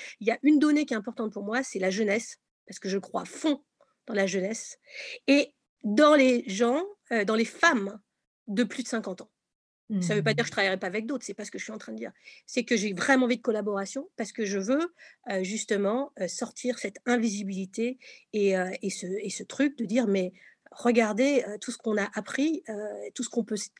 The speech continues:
Speaker 1: tout ce qui peut servir à la jeunesse, justement. » Et, heu, et voilà, donc je, je, je, je vais pas en faire un combat, mais simplement, j'ai envie, heu, que ça soit important, en fait,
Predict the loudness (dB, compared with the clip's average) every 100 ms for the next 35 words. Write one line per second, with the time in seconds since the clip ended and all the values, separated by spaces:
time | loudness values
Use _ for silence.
0 | -4 -4 -2 -4 -2 4 4 6 2 0
1 | 0 2 4 2 -2 0 0 0 -4 -6
2 | -6 -4 -6 -8 _ -20 -20 -12 -2 0
3 | 0 -2 -6 -12 -14 -16 -18 -16 -6 -2
4 | -2 -2 -4 -4 -6 -6 -4 -6 -8 -8
5 | -2 0 2 2 0 -2 0 2 4 2
6 | 0 -8 -6 0 0 0 0 2 4 4
7 | 2 2 4 4 2 0 -2 _ _ _
8 | -10 -6 -6 -4 -6 -4 -8 -2 0 0
9 | 0 -4 2 2 2 -4 -8 -8 _ _
10 | _ -10 -10 -8 -10